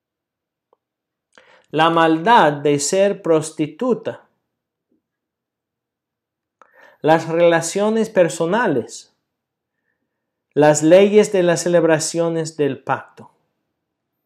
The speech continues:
En Deuteronomio capítulo veintiuno, versículo veintidós a veintitrés, explica la Biblia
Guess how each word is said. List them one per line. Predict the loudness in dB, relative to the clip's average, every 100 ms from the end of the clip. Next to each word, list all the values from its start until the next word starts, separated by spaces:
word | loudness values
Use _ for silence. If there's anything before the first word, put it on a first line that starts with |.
| _ _ _ _ _ _ _ _ _ _ _ _
En | -6 0
Deuteronomio | 0 0 0 0 0 0 0 -2
capítulo | -4 -4 -4 -2 -2
veintiuno, | -4 -6 -10 -8 -6
versículo | -6 -6 -8 -6 -6
veintidós | -6 -8 -10 -10 -6 -4 -4
a | -6
veintitrés, | -8 -10 -12 -10 -6 -6 -8 -18 _ _ _ _ _ _ _
explica | -10 -10 -6 -4 -2 0
la | 2 0
Biblia | 0 -2 -2 -6 -8